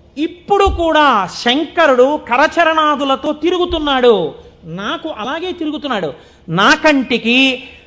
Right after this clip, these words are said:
నేను ఆరాధించేటటువంటి పరమేశ్వరుడే కరచరణాదులతో తిరుగుతున్నాడు. నేను పట్టుకోవడానికి తన పాదములను అనుగ్రహిస్తున్నాడు.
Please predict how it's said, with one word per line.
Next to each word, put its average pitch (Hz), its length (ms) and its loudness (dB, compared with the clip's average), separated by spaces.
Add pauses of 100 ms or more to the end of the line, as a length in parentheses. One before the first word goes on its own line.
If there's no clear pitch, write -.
నేను 247 360 0
ఆరాధించేటటువంటి 262 1300 0
పరమేశ్వరుడే 262 1000 0
కరచరణాదులతో 262 1040 -4
తిరుగుతున్నాడు. 226 840 -4 (440)
నేను 254 320 -2
పట్టుకోవడానికి 302 1000 -2
తన 262 180 -2
పాదములను 285 680 -2
అనుగ్రహిస్తున్నాడు. 240 1000 0